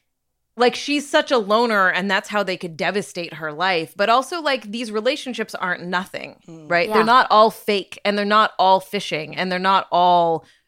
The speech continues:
Speaker 1: trying to, like, get one up over her. So, like, I just,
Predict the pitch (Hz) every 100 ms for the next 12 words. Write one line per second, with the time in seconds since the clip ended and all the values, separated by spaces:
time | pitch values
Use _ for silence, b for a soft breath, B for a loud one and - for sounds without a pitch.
0 | _ - 196 165 165 165 160 156 - 165
1 | 160 160 151 - 156 143 143 147 143 220
2 | 220 208 233 - B B B 220 277 226
3 | 311 302 -